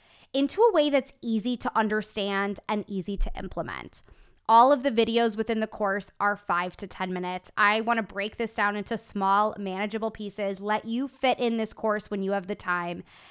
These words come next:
And this course is going to create a path for you. It's gonna tell you what to do and in what order, which is really what I love to walk away from whenever I attend a workshop or take a course. I want a plan.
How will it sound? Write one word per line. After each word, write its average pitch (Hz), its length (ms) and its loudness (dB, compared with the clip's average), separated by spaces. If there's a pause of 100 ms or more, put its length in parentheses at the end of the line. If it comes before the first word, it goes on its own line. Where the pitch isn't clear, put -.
(280)
And 240 220 4
this 302 140 0
course 330 340 4
is 440 100 -2
going 269 220 4
to 262 140 0
create 214 540 -2
a 214 80 0
path - 400 -4
for - 160 -14
you. 104 240 -12
It's - 140 -6
gonna 285 160 -2
tell 269 220 2
you 294 140 4
what 220 240 2
to 220 80 -6
do 202 160 0
and 202 80 -2
in 190 100 -2
what 185 200 -2
order, 151 260 -6
which 190 200 -4
is 220 160 -2
really 220 440 2 (320)
what 233 240 10
I 233 200 12
love 254 280 8
to 233 100 4
walk 208 280 6
away 202 260 2
from 190 380 0
whenever 196 380 0
I 190 100 -4
attend 349 420 4
a 330 60 4
workshop 277 500 8
or 226 180 4
take 220 200 0
a 220 80 -4
course. 214 320 2
I 247 120 6
want 339 200 8
a 440 100 2
plan. 202 540 -2